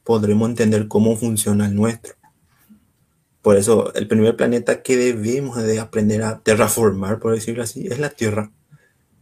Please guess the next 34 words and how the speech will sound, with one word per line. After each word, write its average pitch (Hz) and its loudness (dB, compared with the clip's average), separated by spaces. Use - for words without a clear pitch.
Y 113 -4
para 117 6
ello 120 6
debemos 123 2
aprender 113 -2
las 123 -6
lecciones 120 -4
que 113 0
vemos 107 0
en 104 0
otros 110 -2
mundos. 117 -6
¿Por 117 0
qué 143 6
Venus 120 0
o 107 -6
Marte 107 -4
terminaron 107 0
siendo 107 0
un 107 -2
infierno 104 0
y 107 -4
otro 104 0
un 104 2
desierto 104 -2
seco 208 -4
y 104 -2
frío? 208 -12
La 104 2
respuesta 117 2
a 117 0
estos 107 -8
tipos 110 -2
de 104 2